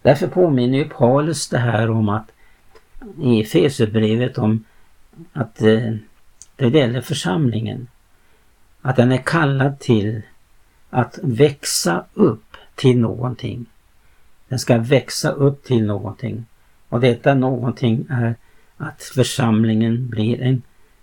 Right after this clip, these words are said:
ett tempel, en Guds boning i anden. Ett heligt tempel. Ett avskilt tempel. Precis som vi har förebilden då, eh, Salomo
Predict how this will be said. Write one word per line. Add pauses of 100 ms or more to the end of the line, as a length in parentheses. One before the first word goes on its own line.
ett
tempel,
en
Guds
boning
i
anden. (420)
Ett
heligt
tempel. (720)
Ett
avskilt
tempel. (840)
Precis
som
vi
har
förebilden (560)
då, (880)
eh,
Salomo